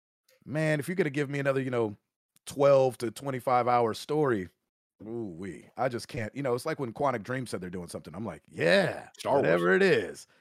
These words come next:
Speaker 1: Yeah,
Speaker 2: Yeah.
Speaker 1: Star Wars. When I saw their name come up with the Star Wars, I was like, I almost did a lap around the house. So
Speaker 2: <laughs> It was unexpected one, to say the least, yeah.
Speaker 1: Yeah, I was like, "Oh, snap."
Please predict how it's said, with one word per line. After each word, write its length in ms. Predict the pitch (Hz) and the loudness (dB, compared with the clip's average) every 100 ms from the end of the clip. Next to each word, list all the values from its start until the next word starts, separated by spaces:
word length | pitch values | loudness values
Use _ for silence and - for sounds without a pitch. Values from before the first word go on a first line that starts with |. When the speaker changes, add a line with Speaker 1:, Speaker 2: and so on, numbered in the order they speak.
| - | -2
Speaker 1:
Yeah, 140 | 131 | 0
Speaker 2:
Yeah. 60 | 123 | 0
Speaker 1:
Star 340 | - 139 185 | 2 4 6
Wars. 220 | 175 147 143 | 6 2 0
When 140 | 185 | 2
I 80 | 233 | 2
saw 240 | 254 226 214 | 6 4 4
their 220 | 170 202 233 | -6 -4 -2
name 220 | 233 220 | -2 -2
come 120 | 226 | 0
up 60 | 214 | 0
with 80 | 185 | -2
the 60 | |
Star 220 | 175 208 | 2 4
Wars, 160 | 226 220 | 4 2
I 60 | 202 | 0
was 80 | 208 | 2
like, 180 | 139 - | 0 0
I 60 | 180 | -4
almost 220 | 208 131 | -2 0
did 100 | 160 | 0
a 60 | 139 | 4
lap 200 | 180 175 | 4 4
around 200 | 175 165 | 2 4
the 60 | |
house. 340 | 175 165 - - _ - - 202 - 240 - 262 | 4 2 0 -16 _ -12 -4 -2 0 0 0 0
So 200 | 139 226 - | 2 2 0
Speaker 2:
<laughs> 340 | 226 - 226 190 | -6 -2 -2 4
It 40 | |
was 160 | 220 254 | 6 6
unexpected 560 | 302 262 226 233 170 | 4 4 2 0 0
one, 100 | 143 | 0
to 60 | 143 | 0
say 200 | 185 156 | 2 2
the 100 | 143 | 2
least, 380 | 135 131 113 110 | -2 -4 -6 -6
yeah. 140 | 110 | 0
Speaker 1:
Yeah, 420 | 330 359 349 247 220 | 6 8 8 8 6
I 80 | 302 | 6
was 140 | 330 | 6
like, 140 | 262 262 | 4 6
"Oh, 520 | 330 381 381 392 381 | 8 10 10 8 8
snap." 640 | 370 - 302 311 339 370 | 4 -6 -12 0 2 4